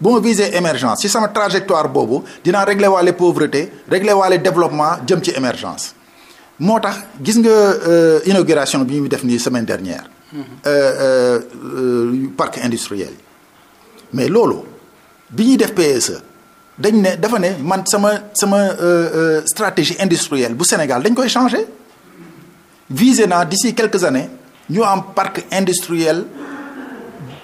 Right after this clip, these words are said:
Speaker 1: international Diamniadio."
Speaker 2: Mhm.
Speaker 1: Dinañ am ay agropole centre, agropole nord, et cetera, ñu def, def, def, développer ay agropole.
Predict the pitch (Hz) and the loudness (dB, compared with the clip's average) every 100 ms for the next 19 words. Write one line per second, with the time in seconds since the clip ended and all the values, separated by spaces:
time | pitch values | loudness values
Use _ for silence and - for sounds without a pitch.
0 | - 214 214 190 175 180 165 156 165 151 | -6 0 0 0 -2 0 0 0 0 0
1 | 131 110 87 - - - 151 139 117 107 | -2 -2 -8 -14 -20 -20 -16 -16 -18 -20
2 | _ _ _ - _ _ _ _ _ _ | _ _ _ -20 _ _ _ _ _ _
3 | _ _ _ _ - 127 208 220 208 190 | _ _ _ _ -18 -4 0 2 0 0
4 | 208 302 - - _ _ _ _ 165 180 | 0 -2 -10 -20 _ _ _ _ 0 2
5 | 185 175 196 190 185 180 180 175 151 165 | 0 0 2 2 0 2 0 0 -2 -2
6 | 170 175 180 175 165 165 156 160 180 170 | 2 2 2 2 2 2 0 -4 -6 -2
7 | 160 170 - 131 156 165 160 151 165 156 | -2 -2 -4 -6 -4 -4 -4 -6 -4 -4
8 | 151 156 151 156 151 156 151 143 135 120 | -4 -4 0 -2 -2 -2 0 0 0 -2
9 | 113 104 87 | -2 -4 -6